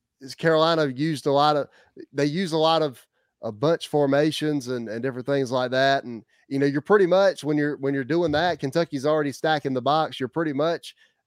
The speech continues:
play, or you're pretty much trying to run the ball up the middle with, with Kevin Harris or, or Juju McDowell, which they tried to do against an eleven-man box. And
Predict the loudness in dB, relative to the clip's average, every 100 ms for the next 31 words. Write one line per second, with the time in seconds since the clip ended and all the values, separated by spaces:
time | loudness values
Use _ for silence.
0 | -4 4 4 4 0 -4 0 2 2 2
1 | 2 2 2 2 0 2 4 4 2 0
2 | 2 2 2 0 -6 _ -12 -4 0 2
3 | 2 0 2 0 -2 -4 -2 -4 -2 -2
4 | 0 0 2 2 4 4 2 0 -4 0
5 | 0 0 0 2 2 2 0 -2 -4 -2
6 | 2 2 2 0 0 2 2 2 0 -6
7 | -10